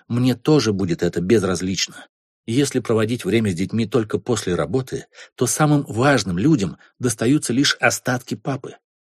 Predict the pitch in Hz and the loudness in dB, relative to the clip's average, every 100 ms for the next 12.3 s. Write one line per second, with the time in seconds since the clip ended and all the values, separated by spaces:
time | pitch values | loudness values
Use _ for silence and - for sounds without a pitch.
0 | _ _ 120 104 104 113 113 - 104 101 | _ _ -4 -2 0 0 0 2 2 2
1 | 110 110 - 110 120 127 139 131 - 95 | -2 -2 0 0 2 4 4 2 0 0
2 | 95 82 - 78 87 67 - - - - | 0 0 -4 -6 -6 -6 -12 -16 -18 -18
3 | - _ - 123 120 101 104 113 107 95 | -20 _ -4 -2 0 0 0 2 2 2
4 | 85 76 - 85 92 110 104 - - 104 | 0 0 -2 -2 0 0 -2 -10 -12 0
5 | 113 98 113 90 131 139 123 120 117 120 | 0 2 -2 2 0 0 -2 -2 -2 -4
6 | - 117 - 92 - _ _ _ - - | -6 -6 -4 -4 -6 _ _ _ -10 -2
7 | 127 120 113 - _ - 127 127 127 123 | 0 0 -4 -10 _ -4 0 2 4 2
8 | 123 - 127 117 127 135 92 - - 82 | 2 -2 -4 -2 0 0 -2 -6 -8 -4
9 | 78 69 - - - - - - - 92 | -4 -4 -10 -12 -16 -20 -20 -10 -4 -2
10 | 87 90 98 123 117 92 85 82 87 120 | -2 -2 2 2 2 2 2 0 0 0
11 | 101 - 92 110 110 113 113 113 - 123 | -2 -4 -2 -2 0 -2 -2 -4 0 0
12 | 117 92 76 | 0 -2 -6